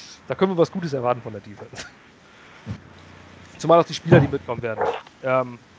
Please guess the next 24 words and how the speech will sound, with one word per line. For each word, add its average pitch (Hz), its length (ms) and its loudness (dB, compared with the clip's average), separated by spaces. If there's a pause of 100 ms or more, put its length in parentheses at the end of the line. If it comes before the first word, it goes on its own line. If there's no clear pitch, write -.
(880)
Spieler 165 420 2
reißen 170 220 2
sich 160 120 -10
den 147 120 -4
Arsch 160 200 -2
auf 175 120 -6
für - 120 -10
ihn. 180 220 -8 (1300)
Äh, 147 240 6
der 151 200 6
eine 165 180 4
Linebacker 180 500 2
der 165 120 0
Falcons, 170 460 -2
ich 143 100 -16
weiß 151 180 -6
den 131 100 -14
Namen 139 200 -4
nicht, 165 160 -10
das 147 80 -10
ist - 80 -18
ein 143 40 -14
afrikanischer 147 560 -6
Nachname, 160 420 -2